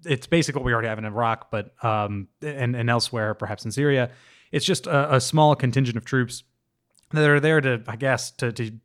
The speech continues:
crudely put it, like, mow the lawn, just kind of make sure that no group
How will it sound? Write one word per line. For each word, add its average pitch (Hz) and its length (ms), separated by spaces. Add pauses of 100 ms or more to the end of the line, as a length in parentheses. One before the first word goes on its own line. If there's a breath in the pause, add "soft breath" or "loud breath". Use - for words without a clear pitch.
crudely 127 440
put 117 220
it, 117 100
like, 117 140
mow 120 180
the 104 80
lawn, 101 360
just 117 180
kind 139 260
of 113 160 (400 loud breath)
make 127 220
sure 131 160
that 117 160
no 117 220
group 113 500